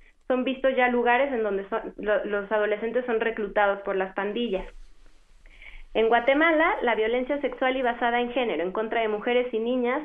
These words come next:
en territorios donde opena-, operan las pandillas también se ha vuelto un riesgo generalizado.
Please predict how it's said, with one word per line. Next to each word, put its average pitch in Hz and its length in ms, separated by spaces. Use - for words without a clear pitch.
en 208 140
territorios 214 480
donde 220 200
opena-, 220 420
operan 240 300
las 240 160
pandillas 254 500
también 247 340
se 262 80
ha 254 60
vuelto 240 260
un 226 100
riesgo 196 280
generalizado. 202 840